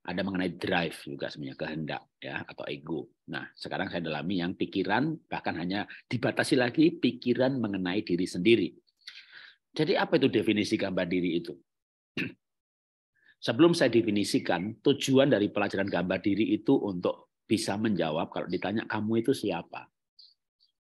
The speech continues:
Bagaimana kita mendefinisikan diri kita? Ada orang ya, "Apa ya?" gitu, bingung deh.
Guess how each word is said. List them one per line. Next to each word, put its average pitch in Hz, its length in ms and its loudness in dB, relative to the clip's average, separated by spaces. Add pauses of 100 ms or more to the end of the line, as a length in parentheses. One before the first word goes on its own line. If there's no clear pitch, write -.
(180)
Bagaimana 110 400 0
kita 131 240 0
mendefinisikan 104 1040 -2
diri 90 240 -4
kita? - 320 -6 (1400)
Ada 76 240 -6
orang 117 240 -4
ya, 95 400 -4
"Apa 185 320 0
ya?" 123 240 -2
gitu, 87 240 -6
bingung 120 320 0
deh. 90 160 -8